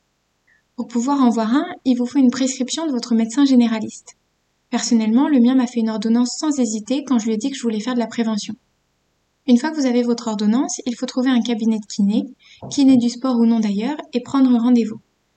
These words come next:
Lors de la première séance, le kiné fait un bilan, c'est-à-dire qu'il réalise différentes évaluations pour comprendre ce qui vous pose souci et pourquoi. Une fois qu'il a identifié les causes de votre douleur ou de votre gêne, il vous propose des exercices spécifiques pour y répondre.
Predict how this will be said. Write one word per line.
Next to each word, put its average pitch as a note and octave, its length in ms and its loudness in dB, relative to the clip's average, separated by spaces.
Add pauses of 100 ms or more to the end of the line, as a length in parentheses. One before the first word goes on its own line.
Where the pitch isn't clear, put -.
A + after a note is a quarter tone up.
(140)
Lors C4+ 120 -4
de C4 80 0
la A3 120 -2
première C4+ 320 2
séance, C#4+ 420 -4
le C4 100 -2
kiné C4+ 260 2
fait C#4 120 -2
un B3+ 100 4
bilan, A3+ 280 0 (220)
c'est-à-dire A#3 400 -4
qu'il C4+ 180 0
réalise A3+ 340 -4
différentes B3+ 520 0
évaluations G#3+ 760 -2
pour - 160 -14
comprendre A#3+ 380 0
ce - 80 -8
qui B3+ 120 -4
vous A3+ 140 -4
pose C4 220 -8
souci C#4 520 -6
et B3+ 140 -4
pourquoi. - 340 -12 (1000)
Une B3+ 80 4
fois D#4+ 120 -4
qu'il D#4+ 160 -4
a B3+ 40 0
identifié A#3 500 -2
les B3 100 -2
causes C#4 220 -6
de A#3+ 80 -2
votre A3+ 300 -4
douleur B3 360 0
ou B3 60 2
de A3 100 -2
votre G#3 300 -4
gêne, A#3 220 -2 (180)
il B3+ 140 0
vous A#3+ 100 0
propose C4 360 -4
des A#3 200 -2
exercices A3 380 -8
spécifiques C4+ 580 -6
pour B3 140 -2
y A3+ 100 -2
répondre. G#3+ 380 -6